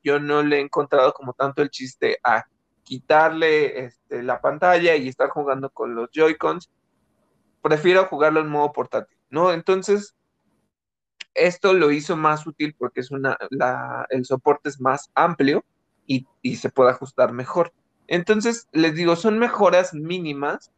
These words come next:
que pueden significar algo para personas que lo compren si no tienen el Switch. Eh, porque, pues, les, les va a venir con mejor pantalla, con estas mejoras de audio.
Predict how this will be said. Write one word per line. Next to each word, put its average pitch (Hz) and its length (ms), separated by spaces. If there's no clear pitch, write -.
que 180 160
pueden 220 560
significar 151 720
algo 160 460
para 170 640
personas 143 640
que 139 120
lo 120 140
compren 151 720
si 135 160
no 151 480
tienen 151 400
el 117 140
Switch. - 420
Eh, 135 540
porque, 135 600
pues, 135 160
les, 139 260
les 131 220
va 147 60
a 147 40
venir 156 240
con 135 160
mejor 127 240
pantalla, 175 540
con 139 160
estas 135 240
mejoras 131 460
de 147 120
audio. 170 540